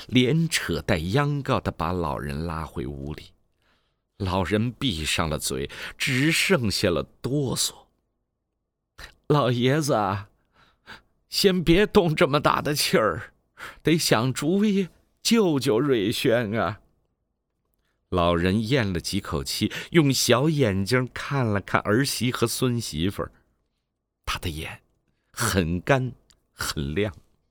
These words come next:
脸上由灰变成了恢红。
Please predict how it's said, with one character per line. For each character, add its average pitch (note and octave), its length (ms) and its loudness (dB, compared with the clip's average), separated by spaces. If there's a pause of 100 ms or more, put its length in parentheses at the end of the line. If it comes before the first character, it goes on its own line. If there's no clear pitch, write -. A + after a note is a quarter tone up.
(680)
脸 A#2+ 400 6
上 D3 260 4 (200)
由 D3 200 6
灰 F3+ 480 0 (640)
变 G#2+ 340 0
成 G2 280 0
了 F2+ 80 4
恢 C3+ 400 -2
红。 D#2+ 280 -6